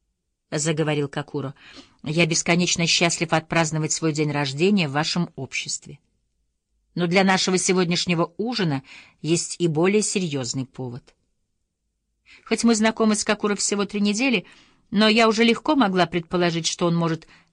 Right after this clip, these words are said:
счесть серьёзным поводом. Франция или Англия?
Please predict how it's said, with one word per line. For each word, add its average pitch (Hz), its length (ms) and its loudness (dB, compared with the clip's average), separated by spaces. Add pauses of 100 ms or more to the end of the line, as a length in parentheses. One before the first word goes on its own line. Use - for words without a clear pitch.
(100)
счесть - 640 0
серьёзным 143 760 -4
поводом. 135 500 -8 (400)
Франция 202 800 2
или 202 460 0
Англия? 135 540 0